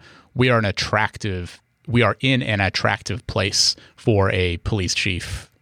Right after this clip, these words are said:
to come from elsewhere to come in. Um, I hope Deputy Chief Horn puts his name forward. I think he'd be a tremendous, um, police chief. So I, I hope he puts his name forward if it, uh, if it goes that way.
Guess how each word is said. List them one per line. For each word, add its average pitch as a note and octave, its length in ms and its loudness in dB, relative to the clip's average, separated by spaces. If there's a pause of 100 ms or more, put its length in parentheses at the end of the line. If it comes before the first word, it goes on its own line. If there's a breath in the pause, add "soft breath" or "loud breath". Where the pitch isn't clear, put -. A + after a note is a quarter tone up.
to A#2 100 0
come G#2+ 200 0
from G2+ 160 -2
elsewhere F2+ 400 0
to G#2+ 80 -6
come G2+ 160 -6
in. - 180 -12 (460 loud breath)
Um, F2 560 -2
I B2 120 0
hope A2+ 200 0
Deputy A#2 320 0
Chief - 240 0
Horn B2 280 2
puts - 200 0
his A#2+ 160 2
name B2+ 200 2
forward. D3+ 340 2
I - 80 0
think - 200 -2
he'd G#2 180 -2
be G#2+ 100 2
a G#2 80 2
tremendous, G#2+ 760 -2 (360 loud breath)
um, A2+ 440 2
police B2 280 0
chief. - 380 -8
So G#2 220 2
I, F#2 60 4 (100)
I G2 80 0
hope A2 220 0
he A2+ 100 0
puts - 200 -2
his A#2 180 -6
name B2 180 0
forward C#3 420 0
if A2+ 220 -4
it, G#2+ 240 2
uh, G#2+ 60 4
if G2 160 0
it A2 100 -2
goes A2 200 0
that - 160 2
way. C3+ 220 2